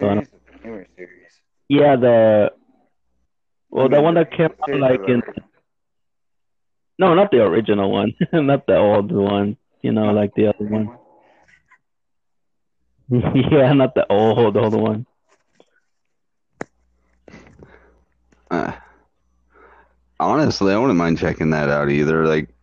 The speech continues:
Speaker 3: honestly, I wasn't too big of a fan of Battlestar Galactica, but,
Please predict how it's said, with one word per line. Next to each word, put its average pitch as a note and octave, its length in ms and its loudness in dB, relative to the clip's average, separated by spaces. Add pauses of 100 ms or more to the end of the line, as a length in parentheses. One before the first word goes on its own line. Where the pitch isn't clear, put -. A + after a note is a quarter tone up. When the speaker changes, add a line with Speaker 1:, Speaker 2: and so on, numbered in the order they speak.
(220)
Speaker 3:
honestly, G2+ 380 -2
I F#2 100 0
wasn't F2 480 -2
too D2+ 200 -6
big E2+ 300 -2
of F2+ 80 0
a F2 60 -4
fan F#2+ 340 -2
of F2 420 -2
Battlestar F#2 520 -2
Galactica, F#2+ 800 -2
but, D2 360 -4